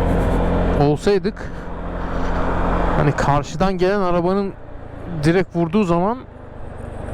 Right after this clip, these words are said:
ışığı cama, o da biraz sıkıntı yapabiliyor.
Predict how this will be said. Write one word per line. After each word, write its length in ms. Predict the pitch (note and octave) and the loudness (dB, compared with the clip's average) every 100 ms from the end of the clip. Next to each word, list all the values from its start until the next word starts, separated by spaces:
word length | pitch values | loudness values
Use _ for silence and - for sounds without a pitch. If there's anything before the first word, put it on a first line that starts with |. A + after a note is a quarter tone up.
| - - - - - - | -8 -6 -4 -4 -2 0
ışığı 560 | E3 - E3 A3 C4 D#3+ | 2 4 2 2 -2 -2
cama, 300 | E3 G3+ B3 | 0 0 0
o 100 | G#3 | 0
da 100 | E3+ | 2
biraz 180 | F3+ E3 | 0 -2
sıkıntı 560 | - E3+ D#3+ G#3 A#3 - | -4 -4 -2 0 -2 0
yapabiliyor. 640 | D#3 C#3+ G3 E3 D#3+ C#3+ | -2 0 0 2 2 2